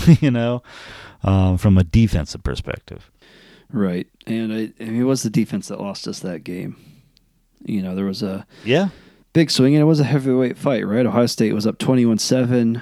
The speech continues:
Speaker 2: Georgia comes back on a seventeen oh run, and then Ohio State another, their own seventeen oh run, and, and then Georgia finishes eighteen to three. And, you know, the fourth quarter of the past two games, Ohio State gives up,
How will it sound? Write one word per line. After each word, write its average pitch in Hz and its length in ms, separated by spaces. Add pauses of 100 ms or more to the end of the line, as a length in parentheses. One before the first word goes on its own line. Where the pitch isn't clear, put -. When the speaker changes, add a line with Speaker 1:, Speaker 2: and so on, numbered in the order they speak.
Speaker 2:
Georgia 110 300
comes 113 240
back 110 260
on 107 80
a 95 60
seventeen 107 500
oh 107 200
run, 101 320
and 98 100
then 98 80
Ohio 101 260
State 123 360
another, 107 420 (280)
their 113 160
own 127 120
seventeen 117 560
oh 113 160
run, 110 320
and, 101 240 (380)
and - 80
then 95 80
Georgia 98 300
finishes 104 440
eighteen 113 380
to 104 80
three. 131 340
And, 87 180 (460)
you - 80
know, 98 80
the 92 60
fourth 113 280
quarter 113 220
of 107 80
the 98 60
past 107 340
two 107 80
games, 101 380
Ohio 98 180
State 98 240
gives 101 260
up, 104 260